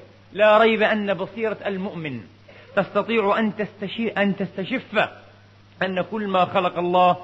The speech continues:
سبحانه وتعالى خاضع لمشيئة الله، خاضع لمراد الله سبحانه وتعالى. إن في تقبل الوجود،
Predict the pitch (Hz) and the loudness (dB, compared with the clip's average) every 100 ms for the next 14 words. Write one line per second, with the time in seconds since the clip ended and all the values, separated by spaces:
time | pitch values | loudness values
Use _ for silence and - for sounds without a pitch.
0 | - - - 175 180 175 190 175 170 170 | -10 -20 -12 -4 -2 0 0 2 4 4
1 | 151 160 185 185 - - 185 202 214 220 | 4 4 4 2 -2 -4 4 6 8 6
2 | 202 202 196 247 156 143 185 - 196 190 | 4 0 2 0 0 -4 -6 -6 -8 -10
3 | - 175 131 107 - - - - - - | -10 -8 -8 -8 -12 -20 -20 -20 -20 2
4 | 202 247 247 247 277 285 180 147 190 220 | 6 8 6 2 0 0 -4 -4 -2 -2
5 | 202 208 226 214 208 208 220 202 202 196 | 2 4 4 4 0 2 4 4 -2 -4
6 | 196 185 175 160 165 143 120 104 - - | -2 0 0 0 0 0 0 -4 -12 -20
7 | - - 277 240 240 202 220 277 262 269 | -4 0 0 0 -2 0 0 0 0 0
8 | 233 269 254 233 269 | 4 4 2 0 0